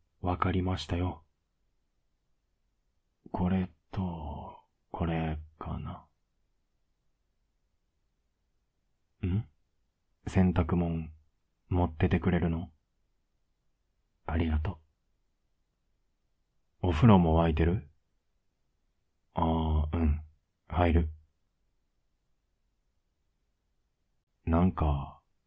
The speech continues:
やけに優しいね。やっぱり寂しかったの？ううん。別に寂しくないのね。ん、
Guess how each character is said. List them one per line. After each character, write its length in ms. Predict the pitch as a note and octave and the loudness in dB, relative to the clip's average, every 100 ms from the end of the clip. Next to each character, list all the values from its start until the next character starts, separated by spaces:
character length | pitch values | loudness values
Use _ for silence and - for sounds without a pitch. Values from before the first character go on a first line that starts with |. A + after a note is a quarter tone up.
| _ _ | _ _
や 240 | - F#2 G2 | 0 2 4
け 160 | F2 | 2
に 120 | D#2 | 4
優 100 | D#2 | 2
し 300 | D#2 D#2+ D2+ | 2 0 -2
い 20 | C#2 | -4
ね。 220 | C#2+ - _ _ _ _ _ _ _ _ _ _ _ | -8 -14 _ _ _ _ _ _ _ _ _ _ _
や 180 | E2+ E2+ | -2 0
っ 120 | D#2+ - - | -2 -2 2
ぱ 100 | F2 | 2
り 360 | D#2 D2+ C#2+ | 2 0 -2
寂 260 | - E2+ F2 | -2 0 0
し 80 | - | -2
か 100 | D2 | -6
っ 100 | D2+ | -4
た 120 | D2+ | -4
の？ 200 | D#2 - - _ _ _ _ _ _ _ _ _ _ _ _ _ _ _ _ _ _ _ _ _ _ _ _ _ _ _ _ _ _ _ _ - | -4 -8 -20 _ _ _ _ _ _ _ _ _ _ _ _ _ _ _ _ _ _ _ _ _ _ _ _ _ _ _ _ _ _ _ _ -2
う 40 | D2+ | 0
う 0 | |
ん。 520 | C#2+ C#2 D2+ D#2+ D#2 - _ _ _ _ - | 0 0 0 0 -2 -10 _ _ _ _ -2
別 400 | E2+ E2 - D#2+ | 2 2 2 0
に 120 | D#2+ | 0
寂 280 | D2+ E2 E2 | 0 -2 -2
し 100 | - | -2
く 100 | E2 | -2
な 140 | D2+ | 0
い 40 | E2 | 0
の 120 | D#2 | 0
ね。 200 | D2+ D2+ - _ _ _ _ _ _ _ _ _ _ _ _ _ _ _ _ _ _ _ _ _ _ _ _ _ _ _ _ _ _ _ - | -4 -4 -12 _ _ _ _ _ _ _ _ _ _ _ _ _ _ _ _ _ _ _ _ _ _ _ _ _ _ _ _ _ _ _ 0
ん、 140 | G2 | 0